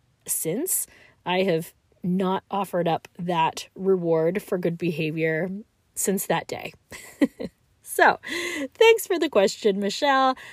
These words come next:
I hope that lived up to your expectations for humorous behind-the-scenes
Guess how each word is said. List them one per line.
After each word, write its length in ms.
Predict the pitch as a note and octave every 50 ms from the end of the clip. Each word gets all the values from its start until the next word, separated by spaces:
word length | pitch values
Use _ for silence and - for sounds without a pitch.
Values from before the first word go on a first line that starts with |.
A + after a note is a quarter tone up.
| - - - _
I 140 | A3 A#3 B3
hope 240 | A#3+ C#4+ C#4+ C#4 -
that 200 | C4 A#3+ - -
lived 260 | G#3+ A3 A3 G#3+ F#3+
up 180 | F3+ F3+ - -
to 120 | - A3
your 160 | G3 F#3 -
expectations 1040 | F3+ F#3 - - - F#3 F3+ - - B3+ C#4 C#4+ - - A3 G3 F3 F3 F#3 - -
for 520 | A#3 - - G#3 G3+ G3+ G3 F#3+ F#3+ F#3+ -
humorous 720 | - F3 - - F4 F4 D4 A3 F3 E3+ F3 F#3+ - - -
behind-the-scenes 1300 | - _ G#3+ A3 G#3+ G#3 B3 B3+ C4 C4+ C4+ C4+ C4 C4+ C4 - - - A3 G#3 G3+ G3+ G3 F#3+ F3+ -